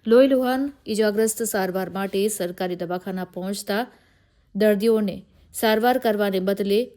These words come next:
ખો આપીને ઈજાગ્રસ્તોને વડોદરા ખાતે આવેલી સયાજી હોસ્પિટલ ખાતે મોકલી આપવામાં આવે છે.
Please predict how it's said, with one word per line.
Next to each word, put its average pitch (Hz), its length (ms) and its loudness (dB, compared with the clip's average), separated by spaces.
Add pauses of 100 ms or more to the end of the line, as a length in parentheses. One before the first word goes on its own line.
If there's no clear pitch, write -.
ખો 226 160 2
આપીને 196 480 -2 (680)
ઈજાગ્રસ્તોને 240 720 2
વડોદરા 196 360 0
ખાતે 190 280 -4
આવેલી 185 300 -4
સયાજી 185 400 -6
હોસ્પિટલ 175 360 -8
ખાતે 180 380 -8
મોકલી 180 420 -8
આપવામાં 165 420 -12
આવે 170 160 -10
છે. - 240 -10